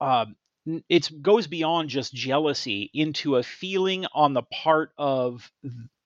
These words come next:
some people that, that strong and beautiful and accomplished people are bad because they don't represent authentic humanity, and that the authentic human being is this flawed,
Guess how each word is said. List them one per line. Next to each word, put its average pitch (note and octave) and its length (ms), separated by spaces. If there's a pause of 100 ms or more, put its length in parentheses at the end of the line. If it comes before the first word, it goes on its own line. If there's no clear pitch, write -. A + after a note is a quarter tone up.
some D#3 320
people C3 400
that, B2 220 (420)
that C3+ 240 (300)
strong F3 600
and B2+ 160
beautiful D3+ 400
and A#2+ 100
accomplished D#3+ 560
people C3 540
are B2+ 220 (200)
bad B2+ 720 (380)
because D3+ 300
they D3 140
don't D#3+ 340
represent C#3 1040 (640)
authentic D3 760
humanity, B2 880
and D3 140
that C#3 100 (100)
the C#3+ 200
authentic G3 760
human A#2+ 260
being G#2 460
is C3+ 300
this B2+ 380
flawed, D3+ 720